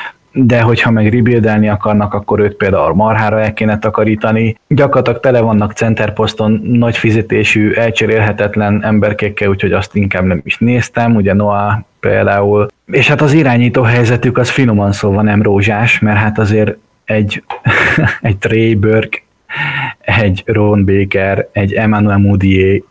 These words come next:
ö, trió, a Nilikina jellegű marha jó top prospect mögött, mellett, alatt, el, nem tudom merre, ez minden csak nem minőség. Nilikina meg ugye minőség lehet, csak nem feltétlen irányító poszton.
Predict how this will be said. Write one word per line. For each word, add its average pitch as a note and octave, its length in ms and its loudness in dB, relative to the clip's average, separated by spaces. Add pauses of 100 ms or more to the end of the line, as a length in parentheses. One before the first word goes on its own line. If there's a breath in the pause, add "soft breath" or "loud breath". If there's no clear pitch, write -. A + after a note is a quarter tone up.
(300)
ö, F#2+ 320 2 (320)
trió, G#2 540 0 (140)
a A2 100 -2
Nilikina G#2+ 800 0 (200)
jellegű G#2 800 2 (160)
marha A#2+ 420 2
jó G2+ 140 4
top G2 240 -2
prospect F#2+ 560 -2 (140)
mögött, G#2+ 460 0
mellett, G#2 520 0
alatt, G#2 420 -2
el, G#2+ 280 0
nem A2 240 0
tudom B2 180 0
merre, B2+ 340 0 (920 loud breath)
ez C3 180 0
minden C3 320 2
csak A2 160 -2
nem A2 180 0
minőség. G2 580 2
Nilikina A#2 840 0
meg A2 480 -2
ugye A#2 480 0 (200 loud breath)
minőség A2 560 2
lehet, G2+ 500 -2
csak A2 260 -4
nem G#2+ 180 0
feltétlen - 500 -2
irányító G2 500 0
poszton. F#2+ 500 -2